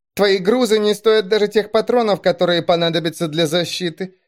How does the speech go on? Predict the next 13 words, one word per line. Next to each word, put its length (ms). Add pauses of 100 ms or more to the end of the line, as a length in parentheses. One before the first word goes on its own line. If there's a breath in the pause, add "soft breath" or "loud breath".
(240 soft breath)
Может, 300
пора 240
закрыть 360
лавочку 520
и 80
оставить 560
место 340
для 180
тех, 240
кто 200
умеет 280
работать 440
головой?" 640